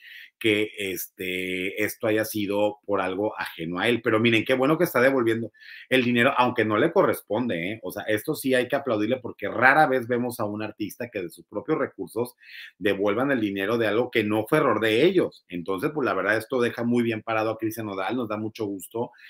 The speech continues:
y qué bueno que el ganón va a ser el público y que le van a reembolsar, este, su dinero, aunque yo creo que Cristian sí debería tomar acciones legales en contra de esta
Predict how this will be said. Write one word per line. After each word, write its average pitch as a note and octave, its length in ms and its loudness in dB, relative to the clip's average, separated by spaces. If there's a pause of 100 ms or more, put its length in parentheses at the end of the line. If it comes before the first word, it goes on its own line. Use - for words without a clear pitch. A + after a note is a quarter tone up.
(160)
y - 100 -4
qué - 80 -2
bueno A#2 300 2
que A#2 80 -2
el G#2+ 80 0
ganón F#2+ 320 -4
va G#2 60 0
a - 20 -8
ser G2+ 180 -4
el G2+ 140 -4
público G2+ 360 -4
y A2+ 60 -2
que G#2+ 80 -6
le F#2+ 80 -2
van F2+ 220 -2
a - 20 -6
reembolsar, F2+ 640 -4 (380)
este, F#2+ 540 -4 (100)
su - 260 -2
dinero, G2+ 520 2
aunque G#2 300 0
yo A#2 180 2
creo A#2 220 0
que A2+ 120 -6
Cristian G#2+ 440 0
sí - 100 -2
debería G#2+ 380 0
tomar G#2+ 220 -2
acciones G2+ 380 -6
legales G#2+ 440 -2
en G2+ 100 -4
contra G2+ 320 -4
de G#2 120 0
esta - 280 -6